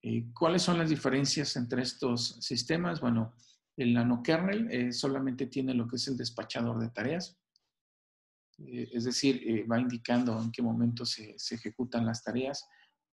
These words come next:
pero no hay una agenda, es decir, no es capaz de administrarlas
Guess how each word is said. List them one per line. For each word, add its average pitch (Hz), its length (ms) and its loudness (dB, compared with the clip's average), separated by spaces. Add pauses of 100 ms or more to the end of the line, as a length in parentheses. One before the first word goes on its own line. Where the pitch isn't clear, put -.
pero 131 640 2
no 127 640 4
hay 120 200 2
una 123 240 2
agenda, 120 440 0
es 117 140 0
decir, 120 380 -2 (520)
no 127 460 -2
es 123 160 0
capaz 127 460 -2
de 117 460 4 (680)
administrarlas 123 1120 2